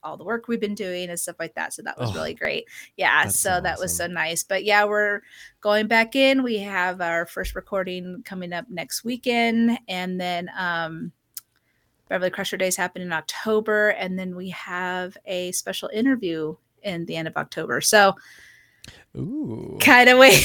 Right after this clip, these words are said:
Speaker 1: <laughs> Yeah. Haven't announced it yet, but yeah, it's a, it's, it's a good one. So I hope people, people enjoyed that. But yeah, we're diving in, finishing up, ri-, you know, gonna finish up our s-, season and get going. But
Speaker 2: Nice.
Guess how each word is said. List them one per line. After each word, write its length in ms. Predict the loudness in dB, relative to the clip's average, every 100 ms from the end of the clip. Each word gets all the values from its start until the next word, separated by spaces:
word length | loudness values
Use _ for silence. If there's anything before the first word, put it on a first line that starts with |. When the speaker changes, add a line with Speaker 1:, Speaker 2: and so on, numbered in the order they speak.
| 6
Speaker 1:
<laughs> 160 | 8 8 10
Yeah. 240 | 8 6 4 0
Haven't 260 | 6 8 10
announced 360 | 10 8 8 4
it 80 |
yet, 260 | 2 0 2
but 320 | 4 4 4 -2 -4
yeah, 200 | -4 -4 -8 _
it's 220 | -6 -4
a, 280 | -6 -6 -6 -8
it's, 180 | -10 -10
it's 140 | -8
a 40 | -6
good 200 | -4 -2
one. 280 | -4 -6 -10
So 220 | -6 -4
I 120 | -4 -4
hope 220 | -6 -8
people, 500 | -10 -8 -6 -8 -12
people 240 | -12 -8 -6
enjoyed 380 | -6 -4 -6 -6
that. 200 | -10 -10
But 100 | -8
yeah, 160 | -6 -4
we're 100 | -4
diving 400 | -4 -4 -4 -4
in, 400 | -2 -2 -6 -10
finishing 320 | -10 -8 -6
up, 140 | -6 -4
ri-, 220 | -6 -6
you 60 | -6
know, 220 | -6 -8 -14 _ -12
gonna 140 | -10
finish 260 | -10 -10 -10
up 80 | -6
our 80 | -6
s-, 200 | -6 -10 -12
season 480 | -10 -8 -6 -8 -8
and 220 | -10 -12 _ _ _ _ _ _ _
get 180 | -10 -8
going. 420 | -6 -6 -6 -8 -8
But 260 | -8 -6 -8
Speaker 2:
Nice. 280 | -14 -20